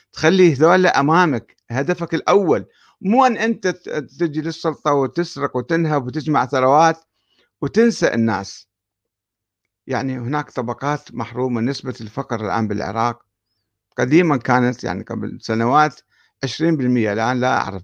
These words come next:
بالحقيقة. وسمعت أنه بعض ال-، آه، خبراء يقولون عندما نزلوا ال-، الدينار العراقي حكومة في قبل شهور،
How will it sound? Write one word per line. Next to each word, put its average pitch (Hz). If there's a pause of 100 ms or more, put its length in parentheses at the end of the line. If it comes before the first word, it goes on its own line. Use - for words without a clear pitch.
بالحقيقة. 95 (440)
وسمعت 131
أنه 110 (200)
بعض 101
ال-، 101 (1000)
آه، 95
خبراء 120
يقولون 120
عندما 110
نزلوا 117
ال-، 101 (340)
الدينار 104
العراقي 101 (340)
حكومة 113
في 98
قبل 98
شهور، 123